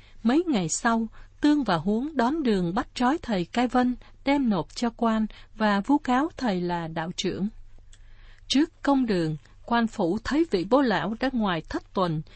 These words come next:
chỉ tra vấn thầy xem có thực là đạo trưởng không. Thầy khiêm tốn trả lời, "Bẩm quan, tôi nói thật không dám khai man, tôi chỉ là thầy giảng. Quan lớn cho tôi là đạo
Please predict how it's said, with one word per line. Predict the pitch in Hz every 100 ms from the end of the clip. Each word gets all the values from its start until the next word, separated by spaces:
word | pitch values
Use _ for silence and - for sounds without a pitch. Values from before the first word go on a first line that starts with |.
| -
chỉ | - 226
tra | - 285 269
vấn | 254 294 -
thầy | 233 180
xem | 170 - 262 254
có | 370
thực | - 247 -
là | 170 175 165
đạo | 165 165
trưởng | - 185 190
không. | - 254 233 208 - - - - - - -
Thầy | - 214 170
khiêm | - 277
tốn | 277 240 269 349
trả | - 185
lời, | 196 180 156 160 - - - - - - -
"Bẩm | 175 247 -
quan, | 247 233 226 - - - -
tôi | 226 220
nói | 240 -
thật | 220 - -
không | - 226 214
dám | 220 233 320
khai | - 226
man, | 208 214 208 202 - - -
tôi | 285 294 269
chỉ | - 202
là | 226 190 165 -
thầy | 180 170 165
giảng. | 143 196 - - - - -
Quan | - 285 269
lớn | 277 349
cho | -
tôi | 302 - 294
là | 262 190
đạo | 165 165